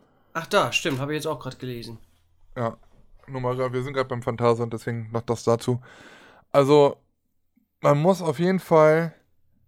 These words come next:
Speaker 2: wissen, was man bucht und ich find's halt einfach saudumm von Leuten, die danach sagen, „Ah, das war alles viel zu klein.“ Ja, ihr wisst genau, was ihr bucht, weil es steht auf der
Speaker 1: Ja.
Speaker 2: Webseite.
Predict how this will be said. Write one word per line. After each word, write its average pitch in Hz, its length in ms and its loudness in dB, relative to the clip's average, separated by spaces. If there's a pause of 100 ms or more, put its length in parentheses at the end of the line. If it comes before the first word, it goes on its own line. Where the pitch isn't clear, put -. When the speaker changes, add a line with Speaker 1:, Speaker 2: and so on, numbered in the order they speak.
(380)
Speaker 2:
wissen, 156 600 2
was 143 200 6
man 160 200 2
bucht 165 420 -4
und - 380 -14
ich - 100 -16
find's 151 220 -2
halt 135 160 2
einfach 123 360 -4 (440)
saudumm 131 800 6
von 117 180 0
Leuten, 113 280 2
die 117 100 -6
danach 117 400 -2 (120)
sagen, 107 220 -10
„Ah, 87 180 4
das 104 120 -8
war 113 120 0
alles 107 260 -6
viel 123 160 -16
zu 123 100 -12
klein.“ 123 340 -4
Ja, 143 240 -4 (840)
ihr 135 100 0
wisst 165 180 -2
genau, 165 220 6
was 143 140 6
ihr 127 100 6
bucht, 123 380 -4
weil 127 240 4 (120)
es 127 120 -8
steht 170 220 2
auf - 140 -10
der 127 120 -2
Speaker 1:
Ja. 131 80 2
Speaker 2:
Webseite. 107 420 -6